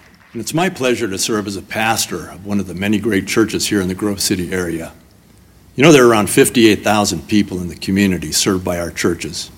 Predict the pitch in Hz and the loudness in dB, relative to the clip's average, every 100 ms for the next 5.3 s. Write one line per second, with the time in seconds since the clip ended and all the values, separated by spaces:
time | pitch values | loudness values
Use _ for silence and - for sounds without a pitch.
0 | - _ 135 120 - - 107 92 - 90 | -20 _ -4 -4 -2 2 2 0 -6 -8
1 | 92 104 98 101 92 85 - - - _ | -6 -4 -4 -6 -8 -6 -8 -8 -14 _
2 | _ _ _ _ _ - _ _ - 123 | _ _ _ _ _ -20 _ _ 4 8
3 | 165 165 135 113 107 127 120 104 101 104 | 8 8 4 2 4 2 2 0 0 0
4 | - 120 110 110 117 104 - 131 120 104 | 0 2 2 4 4 2 0 2 2 2
5 | 95 90 87 | 0 -4 -6